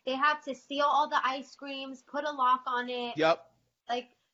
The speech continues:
Speaker 1: you have to go to the supermarket and you don't know what the hell you're buying anymore 'cause you don't know if it's open, somebody did something to it. Like, that's, you shouldn't have to go out and, and be worried about that. That's the least thing you should be worried about.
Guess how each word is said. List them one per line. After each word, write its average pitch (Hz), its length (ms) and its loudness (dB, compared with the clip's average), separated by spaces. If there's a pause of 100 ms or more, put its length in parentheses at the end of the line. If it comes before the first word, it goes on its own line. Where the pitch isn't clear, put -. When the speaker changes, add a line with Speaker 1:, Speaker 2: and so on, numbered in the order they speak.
Speaker 1:
you 277 160 -2
have 302 220 6
to 330 80 -8
go 320 120 0
to 311 100 -2
the 294 120 -6
supermarket 285 600 -4
and 240 60 -8
you 262 80 -8
don't 285 140 -8
know 285 80 -6
what 254 240 -4
the 302 100 0
hell 277 240 -2
you're 277 140 -10
buying 247 320 2
anymore 240 300 -8
'cause 214 180 -20
you 247 80 -6
don't 254 80 -8
know 277 120 -4
if 262 60 -10
it's 254 160 -6
open, 247 380 -2
somebody 254 420 -4
did 233 200 0
something 240 340 -6
to 247 140 -8
it. 247 80 0
Like, 240 160 -2
that's, 330 280 2 (200)
you 311 120 -2
shouldn't 427 300 2
have 427 120 2
to 349 80 -2
go 311 140 10
out 320 320 12
and, 240 140 -2
and 240 100 0
be 262 120 -2
worried 302 320 4
about 233 300 2
that. 214 100 2
That's 311 180 0
the 349 160 -10
least 311 300 -8
thing 247 160 -8
you 233 80 -6
should 220 160 -10
be 214 100 -4
worried 196 240 -2
about. 180 380 0